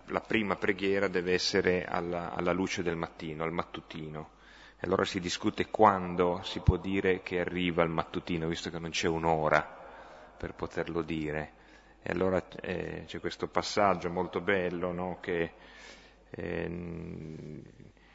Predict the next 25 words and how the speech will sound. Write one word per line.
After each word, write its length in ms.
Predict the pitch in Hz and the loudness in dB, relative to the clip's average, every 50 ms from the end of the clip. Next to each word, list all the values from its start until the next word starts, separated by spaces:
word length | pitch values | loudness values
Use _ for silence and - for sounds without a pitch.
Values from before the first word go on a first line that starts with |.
| - - - | -20 -20 -20
il 140 | - - 87 | -18 -12 -8
momento 440 | 90 90 87 90 95 95 90 - 95 | -6 -4 0 0 0 2 2 2 2
del 140 | 85 87 90 | 4 4 2
mattino, 960 | 90 90 87 - - - 107 104 101 98 95 90 90 85 82 80 78 - - | 2 2 0 0 -2 -2 0 0 2 2 2 2 2 2 2 0 -2 -4 -10
e 240 | - - - 82 82 - | -10 -8 -8 -8 -8 -8
quindi 420 | - 92 90 92 90 90 90 82 | -8 -6 -6 -4 -4 -4 -4 -6
si 400 | - - - 92 87 85 82 - | -6 -6 -6 -6 -6 -6 -6 -4
termina 460 | - 95 95 95 101 92 92 90 90 90 | 2 4 4 4 4 4 0 0 -2 -2
la 100 | 95 95 | -2 -2
notte, 600 | 95 95 98 101 - - - - 98 95 90 87 - - - - - - - - - - - - - - - - - - | 0 0 0 0 -2 -4 -4 0 2 2 2 0 -4 -14 -20 -20 -20 -20 -20 -20 -20 -20 -20 -20 -20 -20 -20 -20 -16 -14
eh, 160 | - 90 87 | -10 -10 -8
dice, 240 | 82 - - 92 90 | -8 -8 -6 -6 -2
non 280 | 90 95 95 95 90 | 0 0 0 0 0
quando 420 | - - 95 92 92 92 90 90 87 | 0 2 2 2 2 0 -4 -6 -8
si 180 | - - 90 | -8 -8 -8
distingue 920 | 85 87 - - - - 95 92 92 92 90 90 90 87 87 85 85 85 | -6 -6 -6 -6 -6 -6 -6 -6 -4 -4 -4 -2 0 0 0 -2 -2 -4
un, 260 | 85 87 87 85 82 82 - - - - - - - - - - - | -6 -6 -8 -8 -10 -12 -14 -20 -20 -20 -20 -20 -20 -20 -20 -20 -14
un 220 | - 87 87 85 - | -12 -10 -10 -10 -4
cane 420 | - - 95 95 95 95 95 95 87 | 0 2 2 4 2 0 -2 -4 -2
da 120 | 85 87 | -2 -2
un 140 | 87 87 90 | 0 0 -2
lupo, 720 | 90 95 95 92 87 - - - 85 85 82 82 - - - - - - - - - - - - - - - - - - - | -2 0 0 0 -2 -4 -4 -4 -4 -4 -4 -8 -12 -14 -18 -20 -20 -20 -20 -20 -20 -20 -20 -20 -20 -20 -20 -20 -20 -20 -14
oppure 720 | - 90 - - - 95 92 92 95 92 95 90 87 90 90 | -14 -14 -12 -10 -8 -4 -2 0 2 2 2 0 0 -2 -6
un 220 | 87 92 92 87 90 | -6 -6 -4 0 2
olmo 800 | 92 98 98 98 95 92 90 90 87 87 85 82 - - - | 4 6 6 6 4 4 2 0 -2 -2 -4 -6 -8 -10 -16